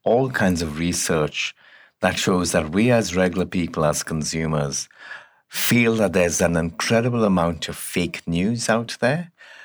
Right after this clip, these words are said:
But, and this goes exactly to your point, we believe each of us individually does not succumb to it. That we know what to trust, we know how to tell the fake news apart from the real news,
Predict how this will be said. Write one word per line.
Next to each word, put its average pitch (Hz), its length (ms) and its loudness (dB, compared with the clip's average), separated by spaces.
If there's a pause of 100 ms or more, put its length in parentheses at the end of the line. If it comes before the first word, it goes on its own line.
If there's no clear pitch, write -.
(300)
But, 104 680 -2
and 92 120 0
this 98 220 0
goes 95 320 2
exactly 98 560 2
to - 140 -2
your 80 120 2
point, 85 600 -4 (440)
we 117 220 4
believe 104 580 2 (120)
each 123 280 2
of 117 140 0
us 104 240 0
individually 98 1000 0 (360)
does 101 240 0
not 95 360 2
succumb 90 640 0
to - 140 -4
it. - 460 -6 (400)
That 98 220 0
we 95 100 2
know 104 320 4
what 110 300 2
to 92 100 -4
trust, 85 580 -2
we 90 120 -2
know 95 240 4
how 98 160 2
to 92 100 0
tell 85 420 0
the 80 120 0
fake - 480 -2
news 85 400 0
apart 80 400 0
from - 160 -6
the 80 100 0
real 80 300 2
news, 78 440 0